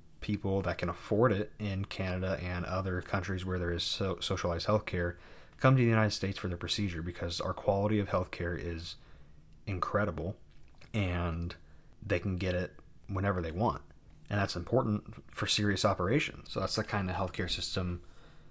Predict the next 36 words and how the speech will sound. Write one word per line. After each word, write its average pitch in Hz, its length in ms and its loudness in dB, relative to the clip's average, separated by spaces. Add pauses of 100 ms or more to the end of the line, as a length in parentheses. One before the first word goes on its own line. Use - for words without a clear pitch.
(260)
Kamala 87 340 0
Harris 87 280 -2
wants 90 220 0
in 90 60 -2
the 87 60 -2
United 85 260 -2
States. 123 400 2 (1040)
Again, 95 480 2 (500)
I 87 80 -2
don't 101 220 2
think 101 160 0
it 101 40 -2
would 92 80 2
work. - 300 -4 (1080)
I, 92 180 2 (160)
I 113 120 4
know 110 180 8
it 85 80 4
wouldn't - 240 -6
work. - 240 -10 (560)
It's - 160 -4
a - 60 -6
terrible 110 380 6
idea. 87 420 2 (920)
I 101 100 4
think 139 160 8
our 107 80 8
healthcare 107 320 4
system 101 240 0
definitely 101 320 4
needs 98 140 2
reformed. 98 460 0 (380)
Don't 92 220 0
get 85 120 -4
me 104 80 0
wrong. 85 280 -2